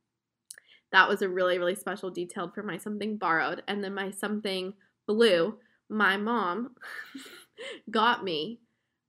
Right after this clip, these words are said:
uh, <laughs> she got me a white lace thong <laughs> embroidered with Missus Melman across the back in blue. And so that was just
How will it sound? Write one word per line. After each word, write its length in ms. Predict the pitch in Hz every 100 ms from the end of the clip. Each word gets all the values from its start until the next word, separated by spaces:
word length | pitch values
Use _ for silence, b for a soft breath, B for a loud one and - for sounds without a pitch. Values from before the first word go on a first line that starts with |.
| _
uh, 360 | 202 165 165 87 - _ _
<laughs> 260 | _ _ 311
she 360 | - - 359
got 440 | 233 254 247 - -
me 480 | 247 226 214 202 - _ _ _
a 120 | 202
white 560 | 202 196 208 269 294 - 220
lace 420 | 220 247 247 - -
thong 400 | 202 180 180 240 - B
<laughs> 180 | B B _ _ B 539 453 269
embroidered 880 | 240 220 220 220 247 269 196 196 196 _ -
with 200 | 220 220
Missus 460 | 214 220 277 262
Melman 600 | 247 214 180 208 185 98 -
across 420 | 214 220 190 233
the 100 | 196
back 360 | 170 160 214 233
in 200 | 220 208
blue. 380 | 190 175 107 214 - b b b b
And 200 | 233 233
so 360 | 233 220 202 - - 240
that 180 | 240
was 240 | 427 427 -
just 340 | 247 247 -